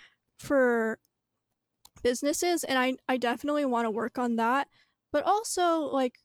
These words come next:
reaching out to local organizations is a step I wanna take. Like, there are a lot of mental health organizations, there's a lot of counseling and therapy services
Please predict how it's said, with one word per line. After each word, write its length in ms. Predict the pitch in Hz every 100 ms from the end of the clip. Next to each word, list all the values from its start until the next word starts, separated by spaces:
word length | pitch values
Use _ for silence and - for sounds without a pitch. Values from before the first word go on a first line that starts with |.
| _ _ _ _
reaching 400 | 269 294 - 311
out 260 | 247 240 -
to 720 | - - - 262 247 233 226 247 _ _ _ _ _ _
local 360 | 269 269 269 285
organizations 840 | 262 247 247 233 233 233 254 247
is 100 | 262
a 60 | 247
step 300 | - 240 240
I 160 | - 240
wanna 280 | 240 247 247
take. 500 | - - 269 262 -
Like, 340 | 240 233 226 -
there 220 | 254 254
are 300 | 247 247 247
a 40 | 254
lot 300 | 240 233 240
of 120 | 254
mental 400 | 233 233 254 269
health 580 | - 269 247 247 - - _ -
organizations, 800 | 269 262 269 247 240 247 - 247
there's 180 | 254 254
a 40 | 262
lot 200 | 254 254
of 100 | 247
counseling 800 | - 240 240 - 262 254 247 247 - - - _
and 260 | 254 240 233
therapy 460 | 233 226 240 - 254
services 920 | - 226 226 254 - 277 285 285